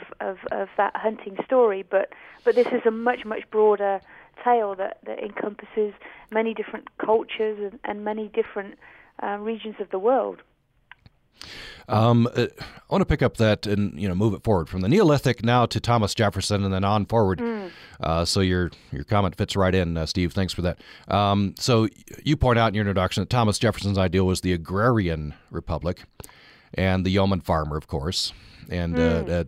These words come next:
Speaker 2: person living in nature would, would balance everything ideally.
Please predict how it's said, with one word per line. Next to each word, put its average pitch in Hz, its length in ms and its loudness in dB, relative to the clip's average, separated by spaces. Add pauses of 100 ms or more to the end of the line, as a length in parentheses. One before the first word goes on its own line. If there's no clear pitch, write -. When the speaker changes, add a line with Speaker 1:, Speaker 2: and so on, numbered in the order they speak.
(120)
Speaker 2:
person 104 360 0
living 120 260 2
in 113 140 2
nature 123 480 2
would, 104 240 2
would 101 300 0 (100)
balance 117 580 0
everything 117 500 2
ideally. 98 600 2